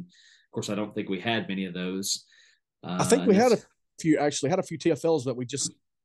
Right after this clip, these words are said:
Speaker 2: barely sacked Bennett, if, if at all, i-, if I remember correctly.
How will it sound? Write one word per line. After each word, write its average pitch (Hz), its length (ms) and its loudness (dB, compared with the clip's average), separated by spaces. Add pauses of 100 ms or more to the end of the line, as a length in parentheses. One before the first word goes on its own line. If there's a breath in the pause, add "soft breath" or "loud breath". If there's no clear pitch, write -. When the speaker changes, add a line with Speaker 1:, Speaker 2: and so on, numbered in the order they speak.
(140)
Speaker 2:
barely 135 880 -2
sacked - 480 -6
Bennett, 127 220 -2
if, 113 120 -6 (120)
if 139 160 0
at 113 100 0
all, 113 360 0 (100)
i-, 127 160 -2
if 139 180 2
I 123 80 4
remember 117 320 2
correctly. 101 380 -8